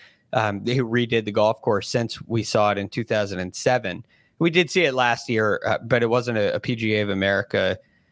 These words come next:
well, well, P G A Championship setup, rather. Um, Alex Chetko, Chetko won last year there.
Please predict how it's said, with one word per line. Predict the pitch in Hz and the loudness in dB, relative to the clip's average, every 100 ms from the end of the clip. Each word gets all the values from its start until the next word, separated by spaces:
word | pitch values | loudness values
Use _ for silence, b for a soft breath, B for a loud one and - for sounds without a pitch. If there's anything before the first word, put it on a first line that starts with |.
| _ | _
well, | 143 123 | 2 2
well, | 123 127 | 4 2
P | - | 0
G | 123 110 | 0 0
A | 95 | 0
Championship | 131 117 110 95 - 92 | 0 0 0 -2 -2 -4
setup, | - 104 101 87 - | 0 0 2 0 0
rather. | 95 87 90 - _ _ - | 0 0 -4 -6 _ _ -2
Um, | 107 98 | 0 0
Alex | 120 123 113 - | 2 2 0 -2
Chetko, | 127 - 101 95 107 | -2 0 -2 -2 -4
Chetko | - 123 - 98 | 0 0 0 -2
won | 98 | 0
last | 95 92 92 - | 0 0 0 -4
year | 95 90 | -2 -2
there. | 90 85 82 | 0 0 -2